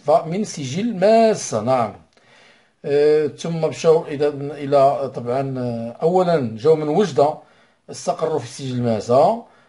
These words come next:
بعدها مشاو إلى تازة، إلى فاس، إلى مك-، فاس ومكناس، الزاوية الدلائية، لاحظوا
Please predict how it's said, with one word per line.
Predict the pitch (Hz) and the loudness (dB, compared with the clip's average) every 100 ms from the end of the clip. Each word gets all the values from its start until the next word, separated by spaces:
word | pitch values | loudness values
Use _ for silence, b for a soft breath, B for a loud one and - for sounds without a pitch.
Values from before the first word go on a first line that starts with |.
| b | b
بعدها | 127 131 156 147 147 | -6 -2 2 6 6
مشاو | 147 - 156 | 4 0 -4
إلى | 151 143 135 | -2 0 0
تازة، | 127 117 107 104 143 165 175 | 0 -2 -2 2 4 4 4
إلى | - 131 123 123 120 | -2 -4 0 2 2
فاس، | - 160 165 165 160 139 | 0 2 4 4 2 -8
إلى | 120 113 | -4 -4
مك-، | 110 107 147 135 | -4 -10 -16 -8
فاس | 170 139 | -4 -4
ومكناس، | 131 117 127 156 165 - b b b b | -4 -6 -4 -2 -2 -4 b b b b
الزاوية | 98 107 151 151 147 143 123 - - | -8 2 4 4 4 4 4 -2 -14
الدلائية، | 151 117 120 123 123 110 110 117 | -12 -8 -4 0 0 0 -2 -2
لاحظوا | 135 - 131 117 143 | 0 0 -2 -4 -4